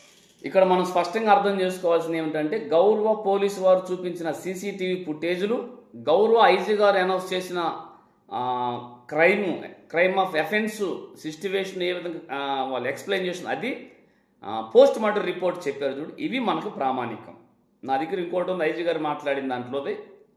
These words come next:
అవి ఒక డీవీడీ చేసి పెట్టాము. దీనికి భిన్నంగా ఏమి చెప్పినా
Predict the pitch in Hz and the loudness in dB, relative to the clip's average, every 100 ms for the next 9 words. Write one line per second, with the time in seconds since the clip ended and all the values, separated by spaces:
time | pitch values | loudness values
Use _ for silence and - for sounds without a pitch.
0 | _ - 135 170 135 123 160 165 156 139 | _ -12 -8 -6 -6 -4 -4 -4 -4 -4
1 | 135 123 120 117 131 - - _ _ _ | -6 -10 -6 -6 -6 -10 -16 _ _ _
2 | _ _ 143 208 254 233 214 185 214 262 | _ _ -4 0 2 2 0 2 2 4
3 | 262 220 180 190 233 240 208 185 175 156 | 4 4 4 2 4 2 2 0 -2 -4